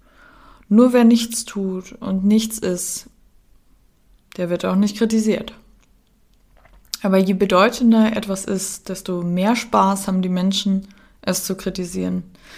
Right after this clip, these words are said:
Das ist absolut nicht in Ordnung und es ist gar nicht lustig. Aber tatsächlich weiß ich, dass das so ist. Leider. Kritik gehört zu unserem Leben dazu.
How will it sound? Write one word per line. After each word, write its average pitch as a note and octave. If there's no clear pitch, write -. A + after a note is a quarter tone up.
Das F#3
ist E3+
absolut A3+
nicht G#3+
in G3+
Ordnung F#3
und F3+
es F3
ist -
gar G3
nicht G3+
lustig. G3
Aber F#3+
tatsächlich G3
weiß F#3
ich, G3
dass F#3
das -
so G#3
ist. -
Leider. E3+
Kritik B3+
gehört G#3
zu -
unserem F#3+
Leben F#3+
dazu. F3+